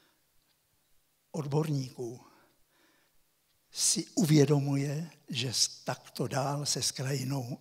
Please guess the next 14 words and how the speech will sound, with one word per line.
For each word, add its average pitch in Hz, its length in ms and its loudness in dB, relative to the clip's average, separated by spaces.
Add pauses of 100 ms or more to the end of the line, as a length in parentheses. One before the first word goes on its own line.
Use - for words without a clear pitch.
(140)
zacházet 117 680 -6 (280)
nedá. 123 480 -4 (2250)
Ať 170 140 0
jsou 151 220 -2
to 143 140 -8
vodaři, 135 600 -4 (1200)
ať - 120 -6
jsou 139 200 -4
to 147 140 -4
zemědělci, 139 760 -2
ať 117 120 -6
jsou 131 180 -4
to 139 160 -10
lesníci. 135 640 -2